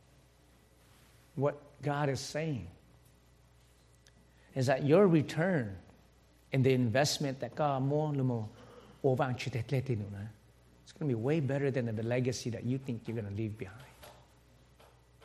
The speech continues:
Only Jesus. 但是就叫个父忘记，叫个少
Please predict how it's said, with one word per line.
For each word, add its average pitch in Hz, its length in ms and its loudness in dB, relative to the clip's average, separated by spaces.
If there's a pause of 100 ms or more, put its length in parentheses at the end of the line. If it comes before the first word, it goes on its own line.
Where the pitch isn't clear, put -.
(1700)
Only 165 300 4
Jesus. 143 680 -6 (1600)
但 165 100 -2
是 151 180 -2
就 131 240 -2
叫 127 180 -4
个 135 120 -4
父 - 300 -4
忘 135 220 -2
记， 87 180 -12 (840)
叫 135 140 -2
个 139 120 0
少 123 800 0